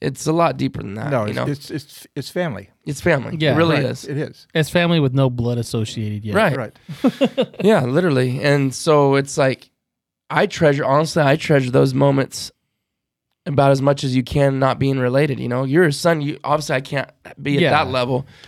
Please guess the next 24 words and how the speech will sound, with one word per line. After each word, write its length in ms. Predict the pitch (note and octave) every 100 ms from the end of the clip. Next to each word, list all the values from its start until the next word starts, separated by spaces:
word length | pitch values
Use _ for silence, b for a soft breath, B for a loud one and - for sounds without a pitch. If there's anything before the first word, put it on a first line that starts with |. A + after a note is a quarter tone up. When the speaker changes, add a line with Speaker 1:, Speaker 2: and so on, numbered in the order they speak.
| b b b b b b _
Speaker 1:
Just 200 | A#3 A#3+
like, 120 | A3
you 80 | G3+
know, 120 | F#3
when 120 | F#3+ F3+
me 100 | F#3
and 80 |
my 80 | F3+
dad's 440 | D3 D#3+ D#3+ C3+ -
elk 240 | D#3 E3+ D#3
hunts 240 | C3 C3
and 80 | C3
stuff 180 | - B2+
like 160 | B2+
that, 200 | D#3+ C3+
I 80 | C3
treasure 280 | C3+ C#3+ B2+
those 140 | B2+
moments. 300 | C3+ C3 B2+
But, 160 | - C3+
like, 180 | C3 B2+
these 180 | C3 D#3
duck 260 | B2 D3+ -
hunts, 360 | C#3+ B2+ -